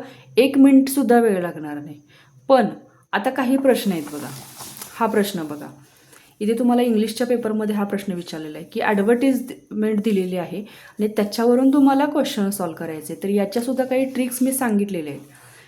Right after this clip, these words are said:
की कधीही तुम्ही उतारा असेल किंवा, अ, पोएम असेल किंवा जाहिरात असेल, कधीच वाचायची नाही सुरुवातीपासून शेवटपर्यंत. पहिला क्वेश्चन वाचायचा,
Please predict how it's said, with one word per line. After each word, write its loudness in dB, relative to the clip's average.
की -4
कधीही 4
तुम्ही 0
उतारा -2
असेल -6
किंवा, 2
अ, -10
पोएम 6
असेल -6
किंवा -2
जाहिरात 0
असेल, -8
कधीच 4
वाचायची 4
नाही 0
सुरुवातीपासून 0
शेवटपर्यंत. -2
पहिला 0
क्वेश्चन 2
वाचायचा, -2